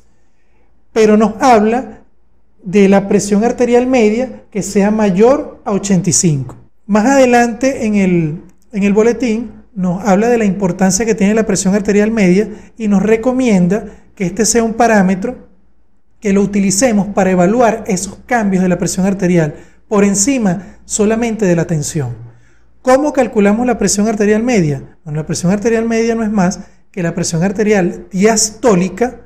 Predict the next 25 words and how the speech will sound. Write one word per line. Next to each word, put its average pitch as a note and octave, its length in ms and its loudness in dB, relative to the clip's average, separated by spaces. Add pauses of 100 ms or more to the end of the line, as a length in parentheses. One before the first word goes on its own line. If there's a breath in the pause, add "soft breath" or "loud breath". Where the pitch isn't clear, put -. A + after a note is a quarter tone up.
más F#3 520 0
la F#3 160 2
diferencia F#3+ 1080 0 (240)
entre G#3+ 880 0
la F3+ 120 -4
presión F3+ 300 -2
arterial G3 340 0
sistólica F#3+ 680 0
menos G3+ 500 2
la A#3 160 -4
presión - 260 -4
arterial G3 360 -2
diastólica G#3+ 720 -6 (100)
sobre F3 460 0
tres. C#3 500 -4 (840 soft breath)
Este B3+ 320 0
valor A#3+ 540 2 (160 loud breath)
debe F#3 220 0
estar G#3+ 440 -2
por G3 180 2
debajo G#3+ 400 0
de F#3+ 100 4
ochenta F3 360 0
y D#3 60 -4
cinco. D3+ 420 -2